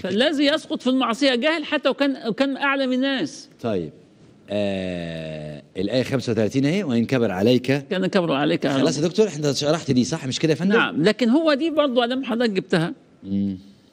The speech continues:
Speaker 2: ده بتدينا دلالة
Speaker 1: آه.
Speaker 2: أن النبي صلى الله عليه وسلم كان متأثرا من إعراضهم رغم كل الأدلة.
Speaker 1: أيوه.
Speaker 2: و-، وحتى في السورة يقول:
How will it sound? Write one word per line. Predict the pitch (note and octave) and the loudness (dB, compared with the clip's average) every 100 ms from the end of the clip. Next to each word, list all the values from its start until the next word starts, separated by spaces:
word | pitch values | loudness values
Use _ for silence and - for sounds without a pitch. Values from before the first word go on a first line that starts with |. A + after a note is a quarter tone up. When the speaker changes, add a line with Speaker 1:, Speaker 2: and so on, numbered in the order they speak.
| - - _ _ - | -20 -20 _ _ 0
Speaker 2:
ده | E3 C4+ D4+ C4+ - - _ - - - | 2 4 0 -4 -10 -20 _ -20 -16 -6
بتدينا | F3+ F3+ G3 C#4+ B3 | 0 2 4 6 4
دلالة | G#3+ A#3+ A#3+ D3 B2+ - - _ - | 2 2 0 -2 -6 -14 -20 _ -4
Speaker 1:
آه. | G2+ F#2 E2 | -2 -2 -2
Speaker 2:
أن | A3 A#3 | 0 2
النبي | A3 A3 D4 D4 | 2 2 2 2
صلى | - F#3 E3 | 0 -2 0
الله | E3 F#3+ D#3+ | 0 0 -2
عليه | C#3+ | -2
وسلم | C3+ C#3+ C3 A#2+ C3+ - _ _ - - - - | -2 0 -2 -2 -6 -14 _ _ -20 -20 -20 0
كان | A#3 C#4+ C#4+ B3+ | 2 4 2 0
متأثرا | A#3 - G#3 F#3+ F3+ - C#4 A#3 | -2 0 0 0 -2 0 0 0
من | G3 G3 | 0 0
إعراضهم | F#3 E3 G#3+ A3+ F#3+ E3+ | -2 0 0 0 0 0
رغم | E3 E3 E3+ | 0 0 -2
كل | - A3+ | 0 0
الأدلة. | F#3 C3+ C#3 F#3 - - - _ - | 2 0 0 0 -4 -10 -20 _ -12
Speaker 1:
أيوه. | F2 E2+ E2+ - - | -6 -6 -8 -10 4
Speaker 2:
و-، | F3+ G3 G3+ G#3 F3 F#3 | 6 8 6 2 0 0
وحتى | E3+ B3 A#3 | 0 0 0
في | D#3+ | 2
السورة | A#3 | 2
يقول: | G3+ G#3+ | 4 2